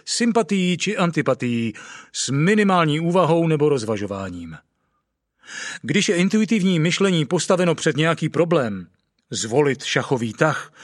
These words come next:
nebo se rozhodnout, zda investovat do určitých akcií,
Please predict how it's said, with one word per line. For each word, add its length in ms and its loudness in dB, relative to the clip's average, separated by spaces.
nebo 240 -2
se 180 -4
rozhodnout, 720 2
zda 240 -4
investovat 720 2
do 140 -2
určitých 520 -4
akcií, 520 -2